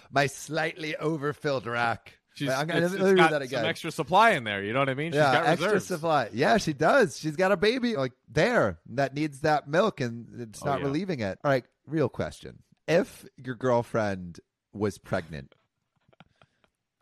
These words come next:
Speaker 1: would you try it out? Would you
Speaker 2: Yes.
Speaker 1: try a little
Speaker 2: <laughs>
Speaker 1: taste?
Speaker 2: Yes, I would.
Speaker 1: <laughs>
Speaker 2: Yes, I would. Without a doubt, I've thought of, I've thought
Speaker 1: Of
Speaker 2: through
Speaker 1: course
Speaker 2: this
Speaker 1: I,
Speaker 2: already.
Speaker 1: uh,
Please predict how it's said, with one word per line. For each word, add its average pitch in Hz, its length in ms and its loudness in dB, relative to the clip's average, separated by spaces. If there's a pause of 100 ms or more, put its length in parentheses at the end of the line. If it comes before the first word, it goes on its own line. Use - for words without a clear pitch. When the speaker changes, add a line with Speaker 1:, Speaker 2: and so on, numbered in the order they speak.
(1080)
Speaker 1:
would 92 140 -6
you 101 120 -6
try 95 320 0
it 87 80 -2
out? 78 160 -2
Would 147 80 -4
you 147 60 0
Speaker 2:
Yes. 113 180 -2
Speaker 1:
try 113 200 0
a 104 60 2
little 98 180 -2
Speaker 2:
<laughs> - 60 -12
Speaker 1:
taste? 95 240 -2
Speaker 2:
Yes, 202 420 4
I 185 140 4
would. 170 360 -2
Speaker 1:
<laughs> - 60 -20 (640)
Speaker 2:
Yes, 175 300 -4
I 180 160 -2
would. 151 360 -8 (920)
Without 175 380 -2
a 165 80 -6
doubt, 151 320 -2
I've 147 160 -8
thought 156 180 -2
of, 147 220 -6 (180)
I've 139 160 -2
thought 139 200 0
Speaker 1:
Of 254 60 -8
Speaker 2:
through 143 100 -6
Speaker 1:
course 330 280 10
Speaker 2:
this - 80 4
Speaker 1:
I, 285 100 8
Speaker 2:
already. 220 240 4
Speaker 1:
uh, 185 180 -10